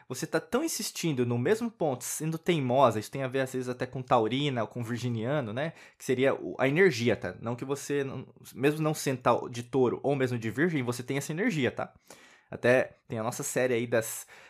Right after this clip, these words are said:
a astrologia na prática, é só você procurar aqui no podcast, nos vídeos, você vai achar. Então, assim, tudo existe algo que você pode melhorar. E se algo pode melhorar, a-, quando você melhora, você sente a diferença. E não só isso, você tem resultados na hora,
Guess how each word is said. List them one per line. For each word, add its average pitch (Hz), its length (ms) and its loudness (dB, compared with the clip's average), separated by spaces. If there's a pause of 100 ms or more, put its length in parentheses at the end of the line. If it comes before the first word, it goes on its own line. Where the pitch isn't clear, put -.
(100)
a 98 200 4
astrologia 131 520 4
na 123 100 4
prática, 120 480 0
é 104 40 -6
só 123 220 2
você 151 320 -2
procurar 139 340 -2
aqui 120 160 -6
no 127 80 -6
podcast, 117 540 -2
nos 113 140 -4
vídeos, 117 160 -4
você 131 60 -14
vai 135 100 2
achar. - 260 -8 (500)
Então, 151 120 2
assim, 147 340 0 (260)
tudo 320 200 0
existe 170 520 0
algo 143 440 2
que - 160 -12
você 123 220 -6
pode 120 260 2
melhorar. 113 500 -2 (200)
E 143 40 -10
se 339 240 0
algo 120 280 8
pode 104 260 2
melhorar, 135 580 0
a-, - 160 -8 (200)
quando 165 240 2
você 160 260 0
melhora, 151 800 4
você 156 200 -8
sente 180 280 -2
a 165 40 4
diferença. 151 600 -2 (300)
E 147 60 -4
não 196 180 2
só 254 220 0
isso, 131 280 0 (380)
você - 100 -20
tem 165 100 2
resultados 156 500 6
na 214 160 6
hora, 170 360 6